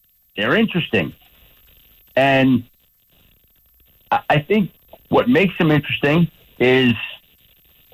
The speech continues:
they were such a disaster last year. They were a disaster at the start of the season. And now they're one of the hottest teams in football, led by the head coach, led by the quarterback, both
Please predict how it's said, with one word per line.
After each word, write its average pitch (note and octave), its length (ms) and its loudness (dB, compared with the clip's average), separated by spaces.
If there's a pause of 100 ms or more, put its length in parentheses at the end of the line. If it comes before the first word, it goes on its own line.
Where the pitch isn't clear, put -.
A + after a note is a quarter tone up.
(880)
they C#3 100 0
were C3+ 200 2
such E3+ 180 -2
a D3 60 0
disaster B2+ 680 2
last A2+ 400 2
year. G#2+ 260 0 (1000)
They A2 160 0
were A#2+ 160 2 (540)
a A#2 80 2
disaster B2 640 0
at A#2+ 100 2
the A#2 80 -2
start B2 260 2
of G#2+ 60 0
the G#2+ 120 -2
season. C#3 380 0 (1000)
And B2 160 2
now C#3 200 4
they're C3+ 140 2
one C3 120 2
of B2 40 0
the G#2+ 80 2
hottest C3 320 0
teams C3+ 220 0
in C3+ 100 2
football, A#2+ 540 0 (720)
led A2 200 0
by B2+ 140 4
the A#2 80 2
head A#2+ 180 0
coach, B2+ 360 2
led A2+ 200 2
by B2+ 120 4
the A#2+ 80 2
quarterback, B2 640 2 (160)
both B2 220 0